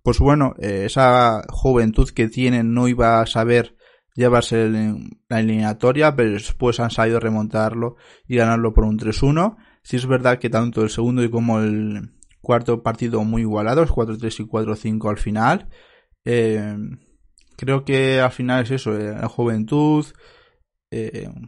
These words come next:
al final, eh, físicamente cuando eres joven eres un poco mejor, y creo que eso les ha servido muy bien Peterson en ese sentido. Hughes, que ha dado, eh, muchas asistencias, son los que ha hecho más puntos en estos playoffs, eh,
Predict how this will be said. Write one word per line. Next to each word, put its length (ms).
al 80
final, 380
eh, 60
físicamente 500
cuando 160
eres 140
joven 260
eres 480
un 160
poco 220
mejor, 480
y 360
creo 180
que 100
eso 140
les 200
ha 40
servido 460
muy 180
bien 200
Peterson 680
en 100
ese 120
sentido. 420
Hughes, 280
que 100
ha 60
dado, 320
eh, 220
muchas 640
asistencias, 500
son 320
los 140
que 140
ha 80
hecho 160
más 200
puntos 440
en 340
estos 340
playoffs, 600
eh, 200